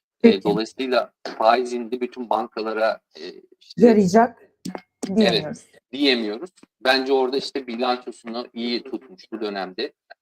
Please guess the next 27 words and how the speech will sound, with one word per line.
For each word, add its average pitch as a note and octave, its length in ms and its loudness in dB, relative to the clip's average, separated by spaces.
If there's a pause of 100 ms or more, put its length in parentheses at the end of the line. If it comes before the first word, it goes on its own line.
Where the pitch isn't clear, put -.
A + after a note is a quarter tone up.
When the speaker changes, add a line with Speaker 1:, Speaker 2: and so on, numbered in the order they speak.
(240)
Speaker 2:
E, G2 400 -2
net A#2+ 220 -8
faiz A2+ 280 4
marjının A2 420 -2
pozitif A#2 460 -4
olarak G2+ 300 -4
etkilenmesi - 640 -10 (160)
ihtimali A2 560 -4
en C3 100 -2
yüksek F3+ 280 -4
Speaker 1:
Evet. - 200 -12
Speaker 2:
bankalar A2 580 -2 (540)
güzel A#2+ 360 2
Speaker 1:
Peki. - 80 -2
Speaker 2:
bir - 140 0 (320)
primleme, A#2 640 -6
e, F#2+ 460 -8
primlenme A2+ 520 -6
yapacak G2+ 320 -10 (100)
diye B2 140 -8
düşünüyorum. G2+ 460 -10 (600)
Şimdi A3+ 180 -2
Speaker 1:
Peki, F#3+ 240 0
Speaker 2:
grafiği - 100 6
de A#3+ 240 8
Speaker 1:
profesyonel A#3 440 6
destek C#4 420 2